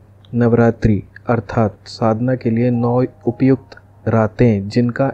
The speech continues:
इंतज़ार हर साधक पूरे वर्ष भर करते हैं।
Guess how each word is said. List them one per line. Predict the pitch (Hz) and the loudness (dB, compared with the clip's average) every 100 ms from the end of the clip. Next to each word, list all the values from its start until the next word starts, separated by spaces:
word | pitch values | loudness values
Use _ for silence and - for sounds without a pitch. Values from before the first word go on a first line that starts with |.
| 110 | -4
इंतज़ार | 110 113 104 107 104 101 | -4 -2 0 0 0 -2
हर | 131 131 | -2 -2
साधक | - 104 107 110 - | 0 0 0 -2 -4
पूरे | 123 123 120 | 0 2 0
वर्ष | 113 120 - 107 | 0 -4 -4 -2
भर | 110 120 | -2 -2
करते | 113 - - 110 | -8 -10 -4 -4
हैं। | 98 90 | -2 -8